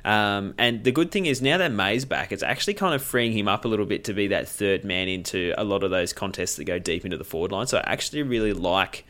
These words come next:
um, what he can potentially have for the remainder of the year. So, uh, he's got a nice little run of Fremantle, Brisbane, uh, Carlton, Western Bulldogs, and the first four after his bye as well. So, uh, I like his, uh, potential to average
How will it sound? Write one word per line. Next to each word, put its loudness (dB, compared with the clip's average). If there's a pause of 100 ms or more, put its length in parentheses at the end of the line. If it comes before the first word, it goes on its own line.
(360)
um, -4 (320)
what 2
he -2
can -4
potentially -4
have -2
for -2
the -2
remainder -2
of -4
the -6
year. -4
So, 2 (440)
uh, 0
he's 0
got 8
a 4
nice 4
little 2
run 2
of -4
Fremantle, 0
Brisbane, -2 (360)
uh, -4
Carlton, -2
Western -4
Bulldogs, -6
and -10
the -8
first -4
four -4
after -6
his -8
bye 0
as -4
well. -2
So, 0 (260)
uh, 2
I 6
like 4
his, 0
uh, 0
potential -4
to -2
average -2